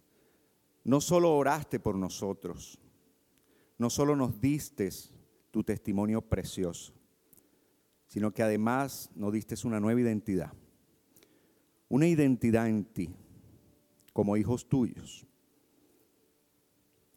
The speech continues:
como sacerdotes de tu reino, como pueblo escogido.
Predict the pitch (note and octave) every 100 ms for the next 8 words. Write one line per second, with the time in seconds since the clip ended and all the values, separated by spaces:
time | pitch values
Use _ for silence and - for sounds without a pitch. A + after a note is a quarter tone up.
0 | - _ _ _ - F#2 F2+ F#2+ F2 F#2
1 | F#2 A2 A2+ A2+ G#2 A2 F#2+ G2 F2+ E2+
2 | D#2+ _ _ _ _ _ _ _ _ _
3 | _ _ _ _ G#2+ A2 - A#2+ B2+ C3
4 | B2+ A2+ A2 F#2+ A#2+ A2+